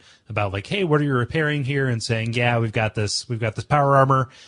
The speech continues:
It's got a defective eyepiece. It's just not as pretty, but they won't, they won't approve it, et cetera" And he hinted that he needed this item and that, uh, the quartermaster,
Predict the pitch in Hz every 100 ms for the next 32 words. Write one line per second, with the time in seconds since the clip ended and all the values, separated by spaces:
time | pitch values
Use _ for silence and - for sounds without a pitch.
0 | _ - 120 110 110 123 117 110 110 110
1 | - 117 110 - 101 - 101 104 95 87
2 | - 156 147 147 117 - 107 101 101 120
3 | 110 107 101 95 - 120 113 107 101 -
4 | 107 107 104 98 - - - 143 117 110
5 | 110 120 123 120 113 110 107 107 101 101
6 | - 143 147 135 127 120 110 107 104 -
7 | 110 98 95 101 - 131 120 110 101 95
8 | - 101